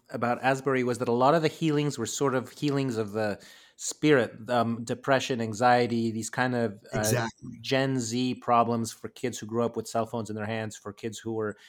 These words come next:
Speaker 1: uh, miserable during the pandemic lockdowns. Um, was
Speaker 2: Right.
Speaker 1: that, was that what you saw? Did you also see, like, "Oh, I was blind, but now I see," or, "I was lame, but now I walk" kind of thing? Or what you
Speaker 2: I
Speaker 1: s-
Speaker 2: think it was, I mean, I haven't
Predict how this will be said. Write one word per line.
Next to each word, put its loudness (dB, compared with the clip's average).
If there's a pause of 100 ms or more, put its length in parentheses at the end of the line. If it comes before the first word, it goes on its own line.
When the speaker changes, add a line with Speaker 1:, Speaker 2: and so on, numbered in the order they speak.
(400)
Speaker 1:
uh, -8
miserable -2
during -2
the -2
pandemic -4 (180)
lockdowns. -2 (380)
Um, 0
was 0
Speaker 2:
Right. 6
Speaker 1:
that, -12
was 2
that 6
what 2
you 2
saw? 6
Did 2
you 6
also 8
see, 2
like, 6
"Oh, 6
I 6
was 0
blind, 4
but -2
now 0
I 2
see," 0
or, 4
"I 4
was -2 (140)
lame, -2
but 0
now 0
I 2
walk" 0
kind 2
of -4
thing? -2
Or -2 (300)
what 0
you 0
Speaker 2:
I 2
Speaker 1:
s- 2
Speaker 2:
think 2
it -2
was, 2
I 2
mean, 0
I 2
haven't 0